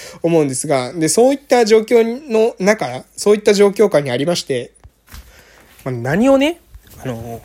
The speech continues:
頑張ればいいのか。うん、ここがですね、私にとってはもう非常に、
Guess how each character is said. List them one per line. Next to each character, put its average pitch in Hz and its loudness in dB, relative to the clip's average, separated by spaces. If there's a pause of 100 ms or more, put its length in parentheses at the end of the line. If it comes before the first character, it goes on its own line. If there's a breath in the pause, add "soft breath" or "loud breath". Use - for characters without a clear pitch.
頑 160 0
張 190 4
れ 156 2
ば 120 -6
い 131 -4
い 135 -2
の 113 -6
か。 - -20 (400)
う 139 -12
ん、 120 -12 (100)
こ 196 -4
こ 277 -4
が 277 4
で 247 0
す 143 -8
ね、 123 -4
私 131 -4
に 196 0
と 190 0
っ 190 -20
て 147 0
は 127 2
も 123 -8
う - -8
非 170 -6
常 226 2
に、 220 -4